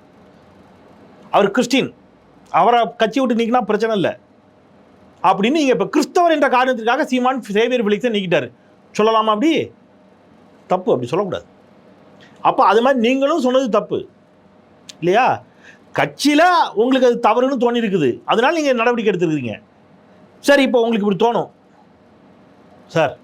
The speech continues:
சேவியர் ஃபெலிக்ஸ் அப்படி கொடுத்தது தப்பு தானே சார்?" இவருடைய நாலேஜ் இல்லாம, சீமானுக்கு தெரியாமல்,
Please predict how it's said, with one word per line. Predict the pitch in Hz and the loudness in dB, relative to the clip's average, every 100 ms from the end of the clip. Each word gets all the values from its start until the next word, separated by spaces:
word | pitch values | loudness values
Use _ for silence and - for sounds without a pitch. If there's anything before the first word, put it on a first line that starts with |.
| _ _ - _ - - | _ _ -20 _ -20 -8
சேவியர் | - 190 233 185 | 0 2 2 0
ஃபெலிக்ஸ் | 160 156 151 | -2 -2 -4
அப்படி | 135 | -4
கொடுத்தது | 131 196 208 | -4 0 0
தப்பு | 190 - 185 | 0 -2 -2
தானே | 151 117 | -4 -4
சார்?" | 135 - _ _ _ _ _ _ _ _ - - - - - - - - - - 120 | -8 -10 _ _ _ _ _ _ _ _ -20 -20 -20 -20 -20 -20 -20 -20 -20 -14 -2
இவருடைய | 147 190 190 185 180 | 0 2 0 0 -2
நாலேஜ் | 160 180 220 220 170 | 0 0 0 -2 -4
இல்லாம, | 131 110 107 208 277 - - | -4 -4 -4 -6 -8 -16 -6
சீமானுக்கு | 208 233 226 175 147 | -2 0 -2 -4 -6
தெரியாமல், | 147 156 120 143 262 | -4 -2 -2 -4 -6